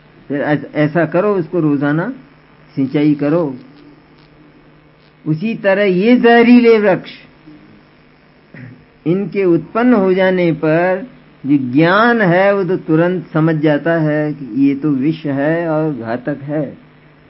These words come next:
इसलिए आत्मा से इसका अंतर जानकर इनसे आत्मीयता तोड़ देता है।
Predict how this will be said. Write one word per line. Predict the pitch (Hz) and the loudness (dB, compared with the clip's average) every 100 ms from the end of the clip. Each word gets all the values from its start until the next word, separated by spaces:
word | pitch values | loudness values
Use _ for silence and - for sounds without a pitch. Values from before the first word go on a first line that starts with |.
| _ - | _ -10
इसलिए | 135 156 160 - | -4 0 0 0
आत्मा | 139 160 165 196 202 196 | 0 0 0 -2 -2 -2
से | 196 | 0
इसका | 185 165 170 156 | 0 -2 -2 -2
अंतर | 147 147 160 151 | -2 0 0 0
जानकर | 131 131 139 139 151 156 131 | 0 0 -2 -2 -2 -2 -2
इनसे | 139 143 165 151 | -4 -4 -2 -2
आत्मीयता | 135 127 147 139 139 139 135 | -2 -4 -4 -4 -4 -6 -6
तोड़ | 131 127 | -6 -4
देता | 117 113 104 | -4 -8 -8
है। | 95 | -16